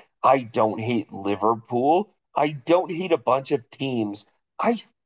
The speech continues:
fucking hate Arsenal fans. And I am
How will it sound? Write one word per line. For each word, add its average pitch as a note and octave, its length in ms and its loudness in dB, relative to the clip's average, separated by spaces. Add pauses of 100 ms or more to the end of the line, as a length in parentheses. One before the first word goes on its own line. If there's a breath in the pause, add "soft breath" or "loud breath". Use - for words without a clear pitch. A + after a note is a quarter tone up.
(120)
fucking F4+ 420 2
hate D#3 480 -2 (140)
Arsenal G3+ 520 2 (100)
fans. G2 500 -2 (320)
And G3 320 4
I C#4 180 8
am A3+ 380 6